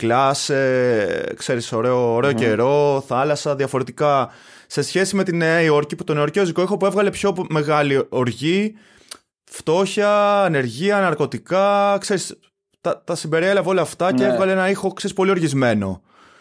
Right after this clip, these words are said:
Speaker 2: Επίσης, επίσης, ε, για μένα, δεν ξέρω άμα σ-, θα συμφωνείς σε αυτό, έχει να κάνει ότι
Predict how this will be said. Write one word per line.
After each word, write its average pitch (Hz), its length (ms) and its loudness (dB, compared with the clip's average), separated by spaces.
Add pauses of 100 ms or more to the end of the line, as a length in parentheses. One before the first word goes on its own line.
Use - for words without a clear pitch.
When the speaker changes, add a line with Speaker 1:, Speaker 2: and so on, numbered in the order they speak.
(960)
Speaker 2:
Επίσης, 156 500 -6
επίσης, 147 400 -2
ε, 156 200 2
για 123 240 2
μένα, 143 580 0
δεν 135 140 -6
ξέρω 139 280 2
άμα 104 260 0
σ-, - 220 -8
θα 101 100 -2
συμφωνείς 98 480 -4
σε - 100 -4
αυτό, 104 460 0
έχει 127 160 -4
να 139 120 0
κάνει 143 300 0
ότι 143 200 -4